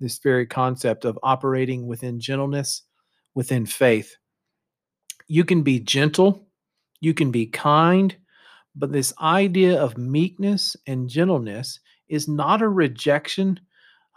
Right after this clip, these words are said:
of, uh, being strong and being bold in our witness. It's not an idea of just laying over so other people can trample on you, but it's the idea of having a gentle spirit,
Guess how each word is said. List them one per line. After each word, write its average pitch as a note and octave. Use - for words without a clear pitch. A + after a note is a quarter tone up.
of, C3
uh, C3
being C3+
strong F#3
and C#3+
being C3+
bold F3+
in C#3+
our B2
witness. F3
It's D3+
not E3
an F#3+
idea E3+
of C#3+
just C3+
laying D#3+
over E3+
so C#3+
other D3
people E3
can A#2+
trample D#3+
on A2+
you, B2
but C#3
it's -
the F3+
idea F3+
of E3
having D3
a B2
gentle G#3
spirit, A#2